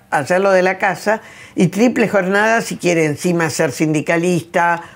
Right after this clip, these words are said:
o ser política, o tener un liderazgo social, o, eh, practicar deporte. Entonces, bueno, mientras que el hombre llega a la casa,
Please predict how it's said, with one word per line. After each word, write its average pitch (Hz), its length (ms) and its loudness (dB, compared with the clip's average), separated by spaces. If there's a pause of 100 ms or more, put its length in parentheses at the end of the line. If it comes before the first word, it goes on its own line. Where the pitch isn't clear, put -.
(100)
o 160 180 0
ser 160 300 0
política, 165 840 -2
o 151 100 -2
tener 151 320 -2
un 147 100 -2
liderazgo 143 520 -2
social, 147 520 -2 (300)
o, 262 500 2
eh, 143 540 2
practicar 160 520 0
deporte. 156 640 0
Entonces, 156 480 0
bueno, 156 300 -2 (360)
mientras 214 400 0
que - 120 -2
el 269 80 2
hombre 277 600 2
llega 202 320 2
a 220 40 2
la 240 140 0
casa, 262 680 2